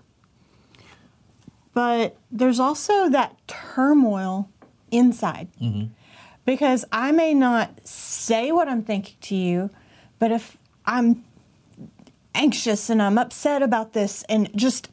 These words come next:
Speaker 1: letting it fester, that's also strife.
Speaker 2: Mm-hmm. Absolutely.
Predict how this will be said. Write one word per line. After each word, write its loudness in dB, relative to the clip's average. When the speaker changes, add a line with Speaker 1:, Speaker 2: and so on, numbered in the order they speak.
Speaker 1:
letting 2
it -4
fester, -4
that's 0
also 0
strife. -12
Speaker 2:
Mm-hmm. -6
Absolutely. -6